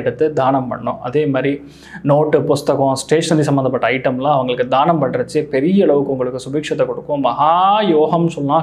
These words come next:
கண்டிப்பாக உங்க வீட்டுல குழந்தை பிராப்தம் ஏற்படும். சுபகாரியங்கள் தள்ளி போயிட்டு இருந்ததுன்னா, அது எல்லாமே நிவர்த்தி ஆகும். அதே மாதிரி கன்னி ரூபத்துல மகாலட்சுமியுடைய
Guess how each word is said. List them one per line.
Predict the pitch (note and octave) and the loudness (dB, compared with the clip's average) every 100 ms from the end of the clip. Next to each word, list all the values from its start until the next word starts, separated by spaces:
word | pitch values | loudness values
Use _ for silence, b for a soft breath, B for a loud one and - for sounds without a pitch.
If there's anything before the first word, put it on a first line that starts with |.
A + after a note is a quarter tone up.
| D#3 | 0
கண்டிப்பாக | C3 D#3 D#3 C#3+ E3+ | -4 -2 0 2 2
உங்க | D3 C3+ | 2 0
வீட்டுல | D3 D#3 E3+ | 0 0 2
குழந்தை | C3+ D#3 F#3+ F3+ | 2 0 0 2
பிராப்தம் | D3+ C3+ C3 B2+ | 0 0 -4 -8
ஏற்படும். | B2+ E3 D#3 D3 | -6 -4 -4 -2
சுபகாரியங்கள் | D3 F3+ E3+ D#3+ C#3 C#3 | 0 2 2 0 0 0
தள்ளி | C3+ F3+ | 2 4
போயிட்டு | E3+ D3 C3+ | 2 0 -2
இருந்ததுன்னா, | B2 C3 E3 B B B B | -2 -2 -2 B B B B
அது | - C3 | 0 4
எல்லாமே | C3+ D3 F3 C#3+ | 4 4 4 4
நிவர்த்தி | E3+ - C#3+ C3 | 2 2 0 0
ஆகும். | C3 B2+ B2 | -2 -4 -2
அதே | D3 C#3+ | 0 2
மாதிரி | D3+ E3+ D3 | 0 2 2
கன்னி | F3+ A3 A3+ A3 E3+ | 4 4 4 4 2
ரூபத்துல | D#3+ D3 C#3+ B2+ A#2+ - B B B B - | 2 0 0 2 2 0 B B B B 0
மகாலட்சுமியுடைய | D3 G3 F#3+ - E3 D3+ | 4 4 2 0 2 4